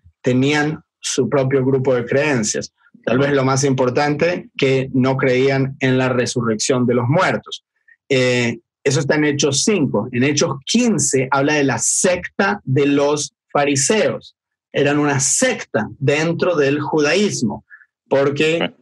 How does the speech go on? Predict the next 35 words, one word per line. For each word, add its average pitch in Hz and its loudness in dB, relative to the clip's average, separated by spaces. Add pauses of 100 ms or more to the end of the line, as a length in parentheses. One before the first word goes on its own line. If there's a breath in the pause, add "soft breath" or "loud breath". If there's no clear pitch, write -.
(160)
eh, 135 2
ellos 147 0
tenían 143 2
también 139 0
sus 143 -2
propias 143 0
doctrinas, 139 0
empezar, 110 -2 (100)
eh, 135 0
las 127 -2
escuelas 139 0
rabínicas, 165 0
etcétera, 139 0
etcétera. 175 0 (240 loud breath)
Independientemente 170 0
de 139 2
si 143 0
es 143 -2
bueno 160 0
o 143 2
malo 160 2
de 139 0
acuerdo 143 2
a 143 2
nuestros, 143 0 (320)
eh, 123 2
estándares, 131 0 (300)
eh, 127 2 (340)
era 151 2
un-, 156 0
una 151 0
división 143 0
dentro 165 0
del 139 0
judaísmo. 139 0